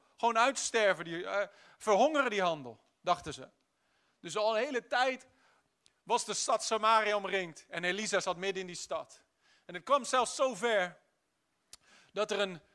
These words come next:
dat de koning, terwijl die over, terwijl die door de stad heen liep, dat hij, dat hij een, dat hij een vrouw zag en die vrouw had haar eigen kind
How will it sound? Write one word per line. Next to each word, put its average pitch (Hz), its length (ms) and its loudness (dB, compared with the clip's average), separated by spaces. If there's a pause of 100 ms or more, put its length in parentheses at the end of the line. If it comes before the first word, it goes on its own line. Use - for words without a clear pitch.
(520)
dat 190 140 -6
de 202 80 -8
koning, 262 400 0
terwijl 254 200 4
die 254 140 2
over, 220 400 0
terwijl 247 200 -4
die 226 80 -8
door 233 160 -2
de 202 60 -8
stad - 280 -4
heen 208 140 -4
liep, 208 200 -12
dat 175 140 -8
hij, 180 160 -16
dat 170 140 -14
hij 180 120 -14
een, 175 160 -14
dat - 120 -16
hij 175 100 -14
een 151 60 -14
vrouw 208 280 -2
zag 180 280 -4
en 185 100 -14
die 165 120 -14
vrouw 214 220 -2
had 190 120 -4
haar 151 140 -6
eigen 233 400 -10
kind 190 440 -14